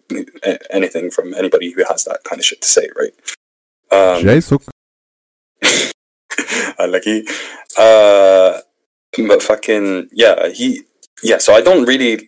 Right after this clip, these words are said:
Speaker 1: I don't really know what he said or, like, what points he has to fucking make. But so, like, sometimes I'm hearing him, I'm like, I'm, like, as in, there, there, there's just that part of me, the fucking, like,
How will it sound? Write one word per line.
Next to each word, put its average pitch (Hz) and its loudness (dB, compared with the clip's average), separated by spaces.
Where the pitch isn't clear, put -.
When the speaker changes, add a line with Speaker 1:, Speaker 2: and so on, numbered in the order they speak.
Speaker 1:
I 110 2
don't 120 4
really 107 0
know 98 4
what 90 2
he 92 -10
said 92 2
or, 98 6
like, 90 -2
what - 0
points 92 0
he - 0
has - 0
to - -10
fucking 95 -6
make. 95 -10
But 107 2
so, 120 4
like, 104 4
sometimes 123 0
I'm 101 2
hearing 98 0
him, 90 -6
I'm 90 -6
like, 90 -4
I'm, - -4
like, 107 2
as 113 0
in, 131 0
there, 143 4
there, 120 2
there's 139 0
just - 0
that 165 0
part 117 4
of - 0
me, 147 2
the 127 -2
fucking, 123 -2
like, 98 0